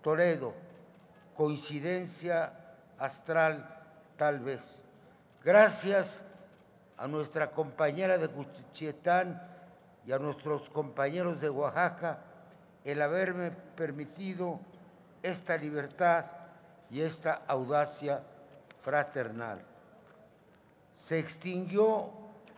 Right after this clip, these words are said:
una vida luminosa, expresión sin par del México profundo. Llenó como ninguno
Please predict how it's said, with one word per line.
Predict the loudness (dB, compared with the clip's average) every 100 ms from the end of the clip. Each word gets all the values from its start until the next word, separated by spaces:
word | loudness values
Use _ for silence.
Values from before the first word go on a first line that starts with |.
| -20 -10
una | -4 2 2
vida | 2 4 6 6 2 -8
luminosa, | -8 -4 -2 -2 0 0 -2 -8 -18 -20 -20 -20 -20 -20 -20 -20 -20 -20 -12 -4
expresión | -4 -4 -2 -2 -2 2 2 2
sin | -2 -4 -2 -4 4
par | 8 8 8 0 -14 -16 -20 -20 -20 -20 -20 -8
del | -2 -2 0
México | 0 -2 -2 -6 0 0 0 -6
profundo. | -4 -4 -2 -2 -2 -6 -12 -20 -20 -20 -20 -20 -20 -20 _ -20 -2
Llenó | 0 4 6 4 2
como | -2 0 0
ninguno | -2 -2 2 4 4 2 -2